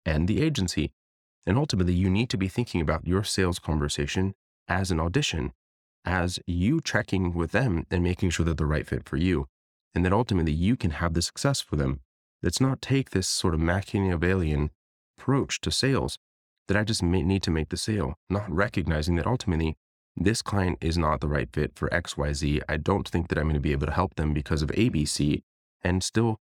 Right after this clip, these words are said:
continuing to sell them anyways, trying to make it fit. Don't try to fit a square shape into a circle hole, right? It's not going to work. And time and time and time again,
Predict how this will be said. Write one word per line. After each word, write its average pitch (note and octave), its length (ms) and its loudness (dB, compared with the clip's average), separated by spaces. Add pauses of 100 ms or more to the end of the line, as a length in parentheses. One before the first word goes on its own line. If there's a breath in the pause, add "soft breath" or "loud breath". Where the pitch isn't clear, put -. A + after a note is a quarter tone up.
(140)
continuing E2 420 0
to D#2+ 100 -2
sell D2+ 200 0
them D2 140 0
anyways, E2 460 -2 (240)
trying F#2+ 480 0
to - 100 -4
make D2+ 200 0
it - 100 -4
fit. - 300 -2 (500)
Don't A2+ 200 2
try - 220 -2
to G2 100 0
fit - 360 -4 (440)
a F2+ 80 2
square F2+ 540 0 (380)
shape A2 480 0
into G2 380 0
a F2 140 0
circle D2+ 420 -2
hole, A2 420 0
right? D#2+ 240 0
It's F2 180 -2
not F#2+ 280 0
going D#2+ 280 0
to F#2+ 100 -2
work. A2 380 0 (360)
And F2+ 180 0 (380)
time C#3 220 0
and A2 220 0
time A#2 480 0
and E2+ 120 0
time E2+ 260 0
again, C#2+ 360 0